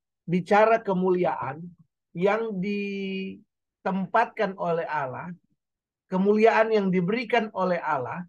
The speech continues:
kepada tujuh jemaat. Tujuh jemaat itu, jem-, tujuh jemaat yang ada di Asia Kecil ya,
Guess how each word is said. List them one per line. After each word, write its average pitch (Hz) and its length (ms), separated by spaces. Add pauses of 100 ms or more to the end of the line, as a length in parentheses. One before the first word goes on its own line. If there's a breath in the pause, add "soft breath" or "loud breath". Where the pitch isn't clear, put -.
kepada 202 420
tujuh 214 720
jemaat. 190 560 (1300)
Tujuh 196 340
jemaat 175 480
itu, 240 480 (1300)
jem-, 175 240
tujuh 196 240
jemaat 185 480
yang 175 160
ada 175 160
di 165 160
Asia 165 320
Kecil 139 480
ya, - 40